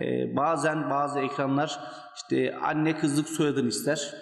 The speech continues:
Bu tür, e, kişinin kendisinin bileceği, hakim olduğu bazı bilgilerin olması halinde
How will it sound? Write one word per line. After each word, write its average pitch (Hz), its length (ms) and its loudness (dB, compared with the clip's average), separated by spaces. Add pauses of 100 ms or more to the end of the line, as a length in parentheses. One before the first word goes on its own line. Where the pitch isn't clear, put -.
Bu - 100 0
tür, - 480 -2
e, 131 720 0
kişinin 160 360 0
kendisinin 156 540 0
bileceği, 135 440 2
hakim 139 360 -2
olduğu 139 320 0
bazı 131 320 0
bilgilerin 127 460 2
olması 131 380 0
halinde 117 440 0